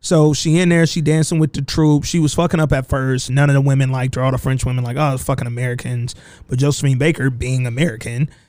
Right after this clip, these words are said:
is like, "Nigga, come kick it with me, dog. Like, let's talk. We gonna, we gonna kick it."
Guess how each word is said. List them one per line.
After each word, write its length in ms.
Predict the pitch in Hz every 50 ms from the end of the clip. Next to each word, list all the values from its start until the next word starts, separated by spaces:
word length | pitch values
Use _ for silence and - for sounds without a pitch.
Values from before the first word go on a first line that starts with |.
| _ _ _ _
is 260 | - 156 160 151 147
like, 420 | 170 165 160 156 151 147 147 - -
"Nigga, 480 | - 208 196 190 180 170 170 165 160 - _ _ _ - - _ _ _ _ _ _ _ -
come 160 | - 247 220
kick 180 | - 170 131 120
it 60 | 113
with 140 | 110 104 107
me, 140 | 107 110
dog. 380 | 110 113 110 110 110 113 113 110
Like, 240 | 120 131 127 123 120
let's 200 | 151 165 170 -
talk. 400 | - - 156 147 143 135 135 -
We 140 | - 147 151
gonna, 340 | 151 151 147 143 139 135 131
we 140 | 131 143 151
gonna 180 | 143 131 127
kick 240 | - - 143 127 -
it." 160 | 135 123 -